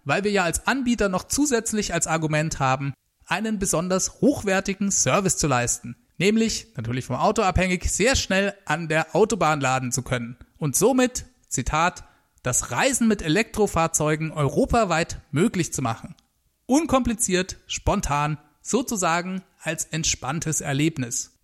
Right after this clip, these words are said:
Zitat Ende. Genauso lautet der Ionity-Slogan auf der Webseite. Jetzt will ich aber lieber darüber reden, was das in Bezug auf Tesla bedeutet. Also,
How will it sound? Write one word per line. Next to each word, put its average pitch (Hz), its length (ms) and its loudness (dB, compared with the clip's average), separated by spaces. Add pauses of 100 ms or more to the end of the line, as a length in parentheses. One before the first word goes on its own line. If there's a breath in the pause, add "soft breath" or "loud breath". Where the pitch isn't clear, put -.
Zitat 151 480 -4
Ende. 147 300 -4 (380)
Genauso 202 380 2
lautet 180 340 2
der 147 120 2
Ionity-Slogan 160 880 2
auf 143 200 -2
der 143 220 0
Webseite. - 640 -2 (420)
Jetzt 185 160 -2
will 254 140 0
ich 311 180 2
aber 247 140 4
lieber 233 240 4
darüber 202 300 2
reden, 190 260 0
was 165 160 -2
das 185 160 -2
in 170 160 -2
Bezug 175 320 -2
auf - 180 0
Tesla 214 360 2
bedeutet. 135 680 -4 (160)
Also, 160 420 -2